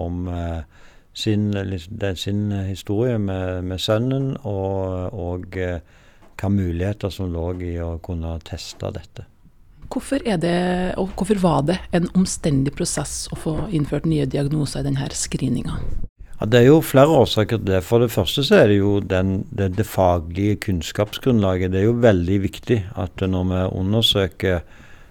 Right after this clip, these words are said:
Speaker 1: stort sett alle barn som blir født i Norge, for det er jo heldigvis sånn at i Norge har vi stor oppslutning og tillit rundt sva-, rundt, eh, nyfødtscreeningen, eh, så må en vite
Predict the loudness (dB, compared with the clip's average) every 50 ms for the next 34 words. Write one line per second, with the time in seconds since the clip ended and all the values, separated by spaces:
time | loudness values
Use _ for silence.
0 | -20 -16 -4 0 2 2 2 2 0 0 2 2 2 2 2 0 0 0 2 2
1 | 2 2 0 0 -2 -2 -2 -2 -2 -4 -6 -4 -2 0 0 0 0 0 0 -2
2 | -2 -4 -4 -2 -2 0 0 0 0 0 -2 -2 -6 -8 -10 -10 -10 -6 -4 -2
3 | -2 0 0 0 0 0 0 0 0 2 0 0 0 0 0 0 0 0 0 0
4 | 0 0 -2 -2 -4 -4 -4 -4 -4 -4 -6 -8 -8 -8 -6 -4 -4 -4 -2 -2
5 | -2 -2 -2 -2 -4 -2 -2 -2 0 0 0 -2 -2 -4 -8 -14 -14 -14 -16 -18
6 | -20 -20 -20 -20 -10 -4 -2 0 2 0 0 -2 -8 -6 -2 -2 0 0 0 -2
7 | -2 -2 -2 -2 -2 -2 -4 -4 -6 -8 -6 -4 -4 -2 -4 -4 -4 -4 -2 -2
8 | -4 -2 -2 -4 -4 -4 -4 -2 0 0 2 2 0 0 -2 -4 -8 -16 -20 -20
9 | -20 -20 -20 -20 -20 -20 -20 -20 -10 -4 0 2 2 4 2 2 0 0 0 2
10 | 4 4 4 4 4 4 4 4 4 4 2 2 2 0 -2 -4 -6 -2 0 2
11 | 2